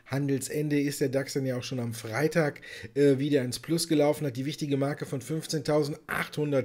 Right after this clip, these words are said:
wieder zurückerobert. Wir hatten hier die Woche schon drüber gesprochen, dass die Bullen noch nicht aufgegeben haben, wenn wir schnellstmöglich wieder über fünfzehntausendachthundert springen. Das sind wir heute. Wir sehen's, wir sind auch nur deutlich drüber,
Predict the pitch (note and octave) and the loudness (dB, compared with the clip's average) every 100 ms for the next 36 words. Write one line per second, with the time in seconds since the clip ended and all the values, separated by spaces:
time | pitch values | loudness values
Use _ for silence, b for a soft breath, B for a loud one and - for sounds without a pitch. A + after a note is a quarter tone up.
0 | - B B B C#3 C#3+ C#3 C3+ D#3+ F3 | -2 B B B 2 4 4 2 4 6
1 | D#3 E3 D#3 D3+ B2 C3 C#3 D3+ C#3 D3+ | 8 8 6 4 0 -2 -2 -2 -2 0
2 | C#3 C3+ C3 - C3 C#3 C3 B2+ - D3+ | 0 -2 -4 -6 -4 0 0 0 2 4
3 | D3+ D#3+ - B B B C3 C#3 D3 A#2+ | 4 2 -2 B B B 0 2 0 4
4 | C#3+ D#3+ D#3+ C3 C#3 D3 D3+ C#3+ E3 - | 8 8 6 2 2 4 4 4 4 4
5 | D3 D#3 C#3+ C#3 D3+ B2+ C#3+ D3 - C#3+ | 4 4 4 2 2 2 0 0 0 0
6 | D3+ D3+ - C#3+ C#3 C3+ C#3 D3 C3 C3 | 0 -2 -4 -4 -2 -4 -2 2 2 2
7 | B2 D#3 - C#3+ C3+ C3+ B2+ - - D#3 | 0 -4 -2 -2 2 0 0 -8 -8 -2
8 | E3+ D3+ - D3+ D3+ B B B B - | 0 0 0 0 0 B B B B -6
9 | A#2+ C#3+ C#3 C#3+ B2 F#3+ G#3 E3+ E3+ E3+ | 4 4 4 0 2 4 8 8 10 8
10 | F3 D#3 C3+ C#3+ D#3+ D#3+ C3 B2 C3 A#2+ | 6 6 4 4 4 2 -2 -4 -4 -6
11 | A2+ A#2+ G#2+ A2+ A2 A2 A2 A#2+ B2 C#3+ | -6 -6 -4 -4 -4 -6 -6 -6 -2 2
12 | C#3 C3 | 4 2